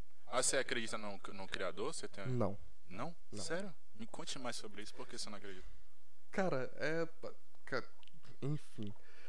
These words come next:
Speaker 2: É basicamente, eu sempre, sempre achei ilógico.
Speaker 1: Vamos lá.
Speaker 2: Sempre.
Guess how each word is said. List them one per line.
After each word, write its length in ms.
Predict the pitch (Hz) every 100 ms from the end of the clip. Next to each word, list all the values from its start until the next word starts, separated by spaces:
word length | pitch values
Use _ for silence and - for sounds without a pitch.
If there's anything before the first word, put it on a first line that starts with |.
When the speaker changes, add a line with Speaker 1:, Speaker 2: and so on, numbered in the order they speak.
| - -
Speaker 2:
É 60 | 185
basicamente, 560 | 214 220 - 202 208 233
eu 60 |
sempre, 360 | - 208 220 - 147 -
sempre 520 | - - 196 143 - -
achei 420 | 160 - 151 160 165
ilógico. 600 | 143 113 104 95 - - - - - - - - - -
Speaker 1:
Vamos 180 | -
lá. 60 | -
Speaker 2:
Sempre. 400 | - 113 - 107